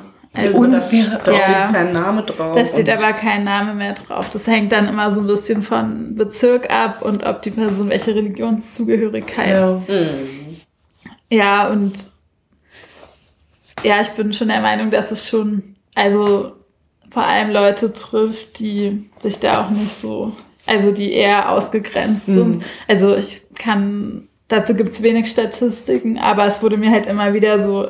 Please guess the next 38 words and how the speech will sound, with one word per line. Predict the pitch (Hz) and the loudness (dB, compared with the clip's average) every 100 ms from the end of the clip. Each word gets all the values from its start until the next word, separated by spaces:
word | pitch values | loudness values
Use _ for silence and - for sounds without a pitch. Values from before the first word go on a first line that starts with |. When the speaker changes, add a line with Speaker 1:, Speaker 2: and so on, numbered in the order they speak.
| - | -6
Speaker 2:
eine | 214 202 | -6 -4
Gesch-, | 196 - - 190 - | -4 -6 -10 -12 -8
wo, | 202 | -6
also | - 202 208 | 0 2 2
es | 202 | 2
wurden | 208 208 | 2 2
mir | 196 | 0
öfter | 196 208 | 0 0
Geschichten | 196 - 240 233 - | 0 2 2 2 -2
erzählt, | - 202 - 214 214 | -2 -2 2 4 6
dass | 208 196 - | 4 0 0
zum | 208 | -2
Beispiel | 196 196 - - 208 196 196 - - - - - - - | 0 0 -2 -4 0 0 -2 -6 -20 -20 -20 -20 -14 -4
eine | 202 196 | 0 0
alte | - 226 226 214 | 2 2 2 -2
Frau | - - 226 214 | -4 0 2 2
mit | 214 208 | -2 -6
total | 208 220 202 | -6 -2 -2
viel | - | -2
Vermögen | 208 214 208 226 247 247 247 | -4 -4 -2 2 2 2 0
aus | 202 233 - | 2 0 2
Versehen | 226 214 240 | 2 4 2
ordnungsbehördlich | - 233 269 262 277 277 262 - | 2 -2 -4 -4 -2 -2 -4 -6
bestattet | 254 - 240 233 - | -6 -2 -2 -2 0
wurden, | 240 233 | 2 2
aber | 196 208 | 2 4
die | 208 | 2
hätte | 202 214 | 2 0
ja | |
eigentlich | - 202 208 | 0 0 -2
was | 208 196 | -4 -2
ganz | 214 196 | -2 -2
anderes | 226 202 196 - | 2 2 2 2
verdient. | 214 196 202 202 196 185 | 2 2 2 4 4 2
Also | 202 190 | 2 2
dann | 196 196 196 | 4 4 2
mit | 196 | 0
diesem, | 190 196 190 185 | -2 0 0 -2